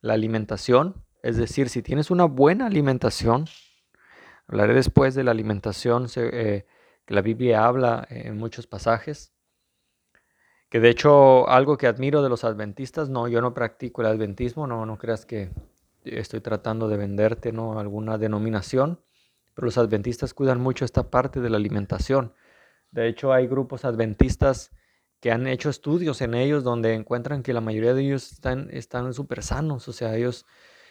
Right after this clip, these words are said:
tienen una base alimenticia muy buena. Bueno, una de las, de las partes donde, donde nuestro cuerpo repone esos neuroquímicos que deberíamos tener de manera balanceada, el primero es la alimentación.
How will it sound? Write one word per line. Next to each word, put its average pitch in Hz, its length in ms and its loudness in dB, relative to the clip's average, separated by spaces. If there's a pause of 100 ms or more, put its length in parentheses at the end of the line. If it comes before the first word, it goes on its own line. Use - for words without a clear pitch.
(600)
tienen 147 180 4
una 151 220 4
base 151 320 6
alimenticia 131 580 0
muy 139 180 2
buena. 160 360 4 (580)
Bueno, 113 320 -4 (220)
una 143 280 2
de 131 120 6
las, 113 320 -4
de 120 80 -10
las 104 160 -8
partes 156 420 0
donde, 117 400 -4 (480)
donde 117 480 2
nuestro 113 380 -8
cuerpo 151 580 -2
repone 143 720 -2 (240)
esos 139 240 -2
neuroquímicos 139 840 2
que 120 120 0
deberíamos 117 520 0
tener 113 360 0
de 117 60 0
manera 110 340 2
balanceada, 117 640 2
el 110 80 0
primero 117 460 2
es 143 200 2
la 131 140 2
alimentación. 117 880 -2